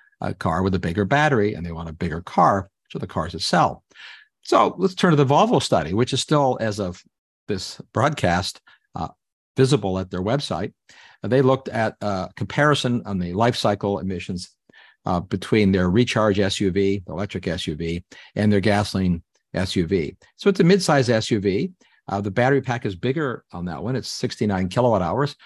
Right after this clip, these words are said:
So it's halfway between the, uh, silly tiny one that I E A, uh, assumed and the, the size of battery that most,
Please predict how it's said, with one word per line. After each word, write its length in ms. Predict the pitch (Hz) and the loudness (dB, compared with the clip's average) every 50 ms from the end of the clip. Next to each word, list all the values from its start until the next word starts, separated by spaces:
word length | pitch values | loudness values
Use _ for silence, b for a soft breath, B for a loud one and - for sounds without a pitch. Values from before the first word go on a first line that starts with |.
| B B B | B B B
So 160 | - - 113 | -6 -2 0
it's 200 | 110 107 - - _ _ _ _ _ _ _ - _ | 0 0 -2 -6 _ _ _ _ _ _ _ -20 _
halfway 380 | - - 139 147 143 - 139 127 | -4 -2 0 0 2 4 4 4
between 640 | 113 117 98 - - 123 113 110 104 101 92 92 _ _ B B B - | 4 0 -2 0 0 2 2 2 2 0 -2 -4 _ _ B B B 0
the, 260 | 104 98 95 92 92 | 2 4 4 2 0
uh, 100 | - 98 | -2 -6
silly 360 | 90 - - 143 120 110 104 92 | -8 -4 0 2 2 2 2 0
tiny 300 | - 120 123 127 131 123 | 0 -2 0 0 0 0
one 260 | 110 110 110 104 98 | 0 -2 -2 -2 -4
that 160 | 95 90 - | -4 -6 -6
I 140 | 107 110 104 | -6 -6 -6
E 200 | - 98 98 92 | -6 -4 -4 -4
A, 240 | 90 90 92 95 - _ b b b b b b - | -4 -4 -6 -8 -10 _ b b b b b b -10
uh, 260 | - 90 85 82 87 - | -8 -8 -6 -6 -8 -8
assumed 540 | - - - 120 104 95 95 98 95 90 90 - | -6 -2 0 2 2 2 2 2 0 -2 -4 -6
and 300 | - 92 90 87 87 90 | -4 -4 -2 0 -2 -2
the, 260 | 87 87 82 80 82 78 _ b b b b b _ - | -2 -2 -4 -6 -8 -12 _ b b b b b _ -18
the 120 | - - - | -14 -10 -6
size 360 | - - 120 110 104 95 - | -2 0 2 2 2 2 0
of 80 | 101 90 | 0 0
battery 240 | 98 92 95 95 | 0 0 2 0
that 120 | 85 - 90 | 0 -2 -4
most, 380 | 95 95 92 92 - - - | -4 -4 -4 -6 -8 -10 -14